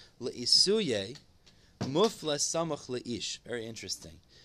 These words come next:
Ish Kiyafli teaches us by Erechin that a mufla samach le'ish. What is a mufla samach le'ish? So we learned this earlier in the Masechta, actually, is that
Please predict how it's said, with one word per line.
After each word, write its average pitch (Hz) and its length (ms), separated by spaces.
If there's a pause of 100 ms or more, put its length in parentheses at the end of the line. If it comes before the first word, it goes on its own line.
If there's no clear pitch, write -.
(340)
Ish 202 300
Kiyafli 143 640
teaches 131 460
us 101 160
by 139 340
Erechin 123 680 (320)
that 131 420
a 127 140
mufla 170 580
samach 165 560
le'ish. 127 640 (300)
What 113 80
is 131 80
a 131 40
mufla 139 360
samach 131 420
le'ish? 107 520 (840)
So - 140
we 127 80
learned 175 200
this 156 160
earlier 156 260
in 139 60
the 131 60
Masechta, 123 560
actually, 90 640
is 110 180
that 120 300